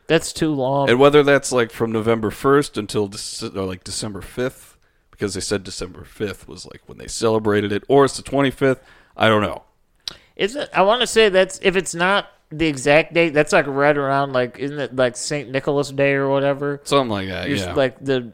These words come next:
Speaker 1: I always heard it was like, "Oh, you leave your shoes out and they'll leave you something in your shoes."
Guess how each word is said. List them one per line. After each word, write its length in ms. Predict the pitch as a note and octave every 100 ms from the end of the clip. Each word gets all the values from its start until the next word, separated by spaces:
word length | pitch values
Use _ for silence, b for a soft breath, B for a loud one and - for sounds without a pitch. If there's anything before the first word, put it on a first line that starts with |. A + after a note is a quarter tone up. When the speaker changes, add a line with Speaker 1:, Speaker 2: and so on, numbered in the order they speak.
| -
Speaker 1:
I 260 | G#2 B2+
always 240 | C3+ C3 B2+
heard 220 | C#3 C3
it 40 |
was 120 | B2 A#2+
like, 160 | A#2+
"Oh, 120 | C3
you 180 | F#3 D3
leave 220 | D3+ D#3+
your 100 | D3
shoes 320 | C3 F3 F#3+ D#3+
out 220 | C3+ A#2+
and 80 | C3+
they'll 120 | C3
leave 220 | C#3 C#3+
you 140 | C#3
something 360 | B2+ D#3+ D3 D3+
in 160 | D3+ C#3
your 140 | A#2+
shoes." 600 | - D#3+ F3+ D3 C3+ -